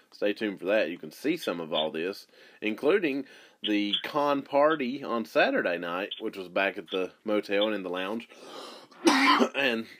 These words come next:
and that was pretty fun. Uh, Victoria, the wrestler, she really hung out hard at this. She was having some drinks. She ended up karaokeing. As you will see, if you watch the vlog, you will see footage of her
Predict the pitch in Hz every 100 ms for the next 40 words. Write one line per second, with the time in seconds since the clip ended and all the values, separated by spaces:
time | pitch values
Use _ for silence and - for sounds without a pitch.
0 | _ - - - 113 123 156 123 - 143
1 | 120 131 135 139 104 123 117 113 - -
2 | _ _ - - - 107 95 - - _
3 | _ _ 101 107 - 156 175 202 139 135
4 | 135 123 104 113 123 117 123 98 143 190
5 | 160 135 127 107 - - _ _ _ _
6 | - 113 123 113 98 127 151 - 87 90
7 | 101 123 131 110 104 - 82 113 139 139
8 | 131 135 127 107 - - - - 139 127
9 | 135 156 160 170 156 131 151 151 139 170
10 | 202 165 170 175 160 143 131 190 220 170
11 | 180 180 165 165 156 180 190 180 156 139
12 | 156 160 160